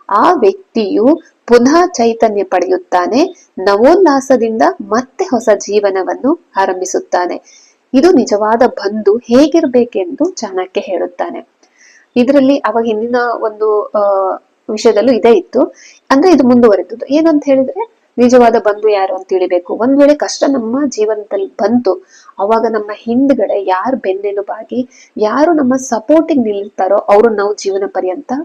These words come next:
ಮರಿಬಾರ್ದು. ಇದು ನಿಮ್ಮೆಲ್ರಿಗೂ ಅನುಭವಕ್ಕೆ ಬಂದಿರುತ್ತೆ, ನಮ್ಮ ಜೀವನದಲ್ಲೂ ಬಂದಿರುತ್ತೆ. ನಾವು ಕಷ್ಟದಲ್ಲಿದ್ದಾಗ ಯಾರು ನಮ್ಮ ಕಡೆ ಮುಖ ಮಾಡ್ದೆ, ನಾವು ಒಂದು, ಒಂದ್ ಹಂತಕ್ಕೆ ಬಂದಾಗ, ಆ, ನಮ್ಮವ್ರು ಇವ್ರು, ನಮ್ಮವ್ರು ಅಂತ ಹೇಳ್ಕೊಂಡು ತಿರುಗುವಾಗ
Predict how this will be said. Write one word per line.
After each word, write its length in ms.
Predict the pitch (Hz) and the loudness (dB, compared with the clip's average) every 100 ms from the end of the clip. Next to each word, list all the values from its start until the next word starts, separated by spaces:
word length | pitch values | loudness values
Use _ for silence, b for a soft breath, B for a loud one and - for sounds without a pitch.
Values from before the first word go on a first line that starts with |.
| - | -8
ಮರಿಬಾರ್ದು. 560 | - 381 381 - - - B B B | -2 -2 -2 -4 -6 -10 B B B
ಇದು 140 | 247 262 | 2 4
ನಿಮ್ಮೆಲ್ರಿಗೂ 600 | 233 196 190 208 269 311 | 2 0 -2 0 2 0
ಅನುಭವಕ್ಕೆ 500 | - 214 214 214 214 | -2 -6 -2 -2 -2
ಬಂದಿರುತ್ತೆ, 800 | 185 190 185 185 202 240 _ _ | -4 -2 -4 -2 -4 -4 _ _
ನಮ್ಮ 280 | 175 180 233 | -8 -2 -2
ಜೀವನದಲ್ಲೂ 540 | 226 240 226 220 220 208 | 4 2 4 2 2 0
ಬಂದಿರುತ್ತೆ. 460 | 190 185 180 - | 0 -2 -2 -4
ನಾವು 360 | 175 190 202 240 - _ - | -4 -4 -2 -6 -10 _ -2
ಕಷ್ಟದಲ್ಲಿದ್ದಾಗ 800 | 220 - 262 240 208 208 190 196 196 | 0 2 0 2 -2 -2 -4 -4 -2
ಯಾರು 420 | 190 185 226 285 | -2 -2 0 0
ನಮ್ಮ 200 | 262 220 | -2 -4
ಕಡೆ 220 | 220 220 | -4 -4
ಮುಖ 220 | 202 185 202 | -4 -6 -6
ಮಾಡ್ದೆ, 760 | 190 185 - 190 190 _ _ _ | -4 -8 -2 -2 -2 _ _ _
ನಾವು 260 | 233 254 254 | 0 2 2
ಒಂದು, 280 | 226 214 226 - _ | 0 -2 -4 -4 _
ಒಂದ್ 200 | 254 330 | -4 -2
ಹಂತಕ್ಕೆ 460 | 330 233 240 262 262 | 0 0 2 0 0
ಬಂದಾಗ, 480 | 208 202 190 180 190 226 b b b | 0 -2 -4 -4 -4 -6 b b b
ಆ, 220 | 208 196 196 | -4 -2 -2
ನಮ್ಮವ್ರು 460 | 214 226 247 247 | -2 2 4 6
ಇವ್ರು, 220 | 240 233 | 4 4
ನಮ್ಮವ್ರು 440 | 208 185 196 226 233 | 2 -2 -2 0 -2
ಅಂತ 200 | 220 233 | -2 -8
ಹೇಳ್ಕೊಂಡು 720 | 220 202 202 220 208 214 208 - | -4 -4 -2 -4 -2 0 0 2
ತಿರುಗುವಾಗ 480 | 220 214 208 180 | 2 4 2 2